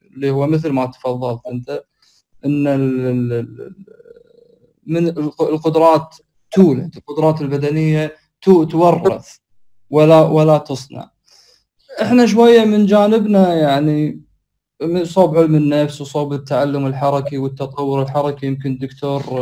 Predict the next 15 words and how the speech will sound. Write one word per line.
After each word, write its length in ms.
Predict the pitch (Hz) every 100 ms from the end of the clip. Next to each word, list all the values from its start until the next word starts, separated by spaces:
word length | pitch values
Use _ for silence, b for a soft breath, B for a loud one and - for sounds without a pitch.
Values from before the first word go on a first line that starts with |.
| 123 - -
بسمان 400 | 139 135 139 139
يتفق 380 | 139 135 139 131
معاي 360 | 135 123 139 131
في 160 | 131
هالموضوع 760 | 127 127 131 123 151 170 147 143
هذا. 260 | 139 135 - B B B B B B B _
المشكلة 580 | 165 185 170 226 254 247
ال-، 280 | 233 208 - -
الأساسية 760 | 156 156 156 160 160 208 208
في 180 | 156 156
العملية 640 | 135 131 147 175 175 143 151
هذه 300 | 151 139 143 - _ _ -
إن 500 | 139 151 147 151 151 - _
لا 720 | 135 131 143 165 180 175 - 165
أحد 400 | 165 165 170